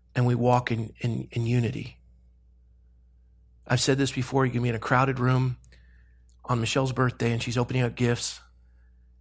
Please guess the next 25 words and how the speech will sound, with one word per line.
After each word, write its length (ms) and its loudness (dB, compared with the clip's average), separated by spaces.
and 120 0
I 80 2
can 160 -2
tell 180 0
by 80 2
the 80 2
movement 400 2
of 60 -2
her 120 0
eye, 460 -2
and 160 -4
none 140 0
of 80 0
you 80 2
would 80 2
have 140 0
a 40 -4
clue 340 -2
whether 300 -6
she 160 -6
loves 240 -2
it 80 -2
or 60 -4
hates 260 -6
it. 140 -16